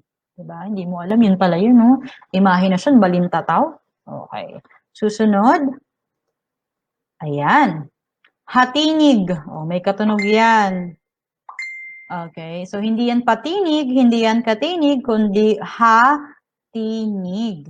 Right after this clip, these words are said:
Okay. Yan pala ang tawag din sa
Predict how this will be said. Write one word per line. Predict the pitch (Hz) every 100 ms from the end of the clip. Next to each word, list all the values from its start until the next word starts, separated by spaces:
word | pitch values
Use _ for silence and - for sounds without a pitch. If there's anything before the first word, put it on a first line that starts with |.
| 131 _ _ _
Okay. | _ _ _ 160 170 180 _ _ -
Yan | 220 262 285
pala | 285 262 226 233 220
ang | 208 208
tawag | 196 185 185 185 170
din | 180 180 185
sa | 190 185 233